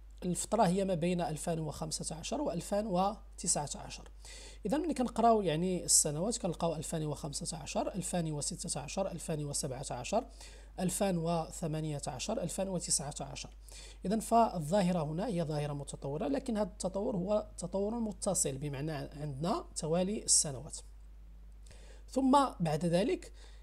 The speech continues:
يعني لا بد أننا نحددوا، آه، يعني أو نصنفوا المعطيات حسب نوعيتها.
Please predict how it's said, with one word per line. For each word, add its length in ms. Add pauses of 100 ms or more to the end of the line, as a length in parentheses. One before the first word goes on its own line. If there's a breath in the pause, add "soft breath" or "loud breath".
يعني 240
لا 100
بد 260
أننا 380
نحددوا، 500 (500 loud breath)
آه، 440
يعني 540
أو 140
نصنفوا 720 (260)
المعطيات 800
حسب 380
نوعيتها. 680